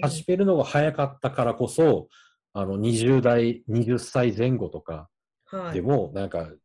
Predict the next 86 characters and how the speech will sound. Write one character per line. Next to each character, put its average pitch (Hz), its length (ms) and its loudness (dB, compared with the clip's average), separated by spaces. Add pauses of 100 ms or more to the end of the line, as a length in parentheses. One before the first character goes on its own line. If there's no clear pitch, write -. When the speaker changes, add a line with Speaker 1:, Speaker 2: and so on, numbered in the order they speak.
(180)
Speaker 1:
や 90 80 -12
っ - 20 -20
ぱ 87 100 -8
十 113 300 0
四 - 180 -4
五 117 160 -2
年 113 220 -6
と - 100 -12
か - 160 -12
っ - 40 -20
て 80 100 -14
い 80 60 -10
う - 20 -14
時 - 180 -14
間 90 220 -6
が 82 160 -8
あ - 20 -8
る 90 100 -4
わ 87 120 -4
け 78 100 -12
で、 76 360 -10 (180)
Speaker 2:
は 165 360 -10
い。 - 40 -20 (480)
Speaker 1:
で、 101 80 -4
そ 113 120 -4
の 107 160 -2
十 95 320 -2
四 - 220 -2
五 113 160 0
年 117 180 -2
と 123 100 -4
か - 100 -6
を 85 80 -8
か - 160 -12
け 156 160 -2
て 131 200 -4
ず - 260 -8
っ 139 40 -20
と 139 100 -6
コ 135 160 -2
ツ 135 160 -8
コ 117 80 -4
ツ - 140 -10
し - 200 -8
続 120 220 -6
け 127 140 -4
て 127 140 -4
き - 120 -18
た - 120 -8
か - 160 -4
ら 110 80 -2
こ 117 120 -4
そ 101 160 -4
の、 98 320 -2 (240)
Speaker 2:
は 180 260 -8
い。 165 140 -18
Speaker 1:
あ 90 140 -6
の、 78 160 -10 (120)
オ 101 120 0
リ 104 140 2
ン 101 100 -4
ピ 107 100 0
ッ - 60 -4
ク - 100 -6
の 85 60 -6
舞 95 180 -6
台 82 180 -6
に 85 40 -16
立 - 360 -6
つ 98 40 -2
み 80 100 -8
た 78 120 -14
い - 20 -14
な 78 80 -10
話 87 200 -12
が 82 100 -12
あ 90 40 -2
る 117 120 2
ん 104 60 -2
じ 82 60 -8
ゃ 73 40 -12
な - 60 -20
い - 40 -20
か - 160 -20
な - 80 -20
と - 100 -20